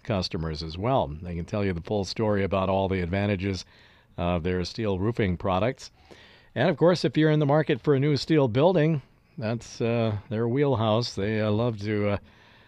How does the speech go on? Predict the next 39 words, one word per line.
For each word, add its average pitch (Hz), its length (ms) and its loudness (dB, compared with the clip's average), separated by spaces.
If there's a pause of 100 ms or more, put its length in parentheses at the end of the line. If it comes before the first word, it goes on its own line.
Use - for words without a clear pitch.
(220)
construct 110 480 -2
the 95 100 -6
steel 113 320 0
pole 127 320 0
buildings. 127 800 0
They'll 90 160 -2
also 101 380 -2
do 98 160 -2
repair 110 480 -2
on 107 100 0
existing 104 560 -4
buildings. 117 600 -2 (760)
If - 60 -16
we 82 80 -8
get 92 100 -4
a 95 40 -4
lot 104 180 0
of 98 80 -4
snow 117 380 0
this 113 240 -2
year, 120 460 0
sometimes, 127 1040 0 (920)
uh, 80 420 -4
there 87 180 -4
could 95 200 -4
be 92 120 -2
a 85 40 -4
little 90 200 -4
damage 104 480 -2
that 95 160 -2
needs 90 340 -4
repairing, 123 640 -2
so 85 220 -6
they 85 140 -4
can 87 120 -4
do 87 140 -4
that 98 240 -4
for 113 180 -2
you. 120 120 -2